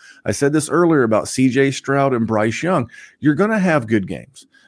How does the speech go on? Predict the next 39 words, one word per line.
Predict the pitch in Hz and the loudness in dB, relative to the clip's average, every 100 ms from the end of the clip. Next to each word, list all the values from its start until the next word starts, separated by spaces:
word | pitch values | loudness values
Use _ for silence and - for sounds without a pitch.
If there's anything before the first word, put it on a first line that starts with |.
| - | 0
There's | 131 120 | 2 2
not | 120 156 196 | 2 2 2
a | |
lot | 175 151 127 | 2 2 0
of | - | -2
tape | 110 104 95 | -2 -2 -2
on | 82 76 | -6 -6
you. | - 107 _ _ _ - | -12 -18 _ _ _ -4
But | 120 | 0
I | 143 | 2
will | 165 180 | 2 0
say | 185 180 | 2 2
this, | 175 160 - - | 2 0 -2 -4
is | 110 101 | -4 0
that | 107 - | -2 -2
if | 110 - - | -4 -6 -6
the | 104 - | -4 -2
offensive | 104 139 190 185 175 | 0 0 -2 -4 -6
coordinator | - 156 143 139 - | -2 0 0 0 -2
in | 127 110 | -2 -4
Tennessee | 127 139 139 127 | -2 -2 0 -2
can | 107 101 | -2 -4
keep | 101 - 143 | -4 -2 -2
the | 151 | -2
path | 151 - 131 127 - | -6 -2 -2 -2 -6
simple | - - 139 135 117 92 - _ _ _ _ _ | -12 -2 -2 0 -2 -4 -6 _ _ _ _ _
for | 117 | 0
Will | 113 123 110 | 2 4 2
Levis, | 104 98 107 - - _ _ - | 0 -2 -4 -6 -16 _ _ -6
and | 107 | -2
he | 113 | 0
can | 113 104 | 0 -2
just | 95 131 - | 0 0 0
distribute | 135 - - 139 123 131 131 | -6 -6 0 0 2 0 0
the | 113 | -2
ball | 113 113 113 110 | 2 4 4 2
to | - 101 95 95 | -2 -4 -4 -6
Chig | 92 120 107 | -4 -2 -2
Okonkwo, | 101 131 131 127 123 127 120 117 113 | -4 -2 -2 -2 0 2 4 2 0